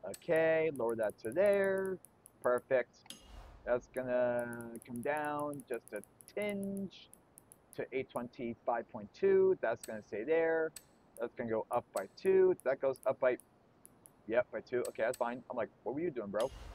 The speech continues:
Okay, that's gonna go down to seven point zero. Every single one of these is gonna come down to a seven point zero. That is perfectly fine. Okay. Uh,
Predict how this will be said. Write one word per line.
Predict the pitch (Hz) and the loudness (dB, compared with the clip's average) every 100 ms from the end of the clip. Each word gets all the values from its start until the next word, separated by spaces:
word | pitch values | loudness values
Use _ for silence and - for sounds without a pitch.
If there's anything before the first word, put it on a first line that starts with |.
| - - - _ - - | -18 -20 -20 _ -20 -6
Okay, | 113 | -2
that's | 123 139 - | 2 2 0
gonna | 139 135 127 | -4 -4 -2
go | 123 127 120 117 | 0 2 0 0
down | 123 123 127 123 - | -2 -2 -4 -8 -8
to | 120 117 117 - - | -4 -2 -4 -8 -4
seven | 120 120 113 | -4 -4 -10
point | 117 110 - 131 | -8 -10 -10 0
zero. | 190 196 180 175 175 170 - - - | 2 4 6 4 2 0 -6 -20 -10
Every | 107 117 | -6 -6
single | - 123 | -6 -4
one | 127 214 | 2 4
of | 269 | 4
these | 175 165 160 139 | 4 4 4 0
is | 139 | -8
gonna | 123 131 | -4 -4
come | 123 131 | -4 -6
down | 120 120 120 - | -4 -4 -4 -6
to | 123 | -6
a | 110 - | -6 -4
seven | 113 110 | -6 -4
point | - 107 120 | -6 -8 0
zero. | 190 202 196 185 185 185 - - _ | 2 4 6 6 6 2 -2 -20 _
That | 123 120 | 2 4
is | 120 | 4
perfectly | - 120 104 110 | 0 -2 -2 -2
fine. | - 220 214 208 208 208 202 - - - | 6 8 6 2 -2 -6 -8 -12 -18 -6
Okay. | 196 - 190 180 175 180 175 175 - - - - - | -8 2 6 8 8 6 4 4 0 -14 -14 -16 -4
Uh, | 113 113 | -2 0